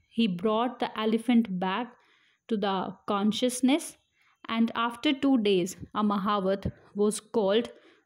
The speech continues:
who took the elephant back to the jungle. So Mahendra asked Ishwaran that how did he manage to overcome the huge beast?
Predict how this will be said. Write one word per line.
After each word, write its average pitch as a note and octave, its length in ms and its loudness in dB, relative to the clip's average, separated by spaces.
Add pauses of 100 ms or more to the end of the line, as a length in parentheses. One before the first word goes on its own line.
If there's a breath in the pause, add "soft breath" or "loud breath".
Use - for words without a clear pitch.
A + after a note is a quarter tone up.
who C#4+ 140 0 (140)
took D4+ 240 -2
the C#4 180 -2
elephant G3+ 560 2
back F3 320 -8
to F#3 80 -4
the A#3 220 -2 (480 loud breath)
jungle. F#3 460 -4 (1160)
So A3 160 -4
Mahendra G#3 500 0
asked A#3 400 0 (500 soft breath)
Ishwaran A#3 540 2 (340 soft breath)
that C4+ 220 -2
how A#3 280 2
did B3+ 340 0
he C#4+ 200 2
manage G#3 640 0
to C4+ 180 -2
overcome A3 580 2
the C4+ 140 2
huge A3+ 480 2
beast? B3 400 0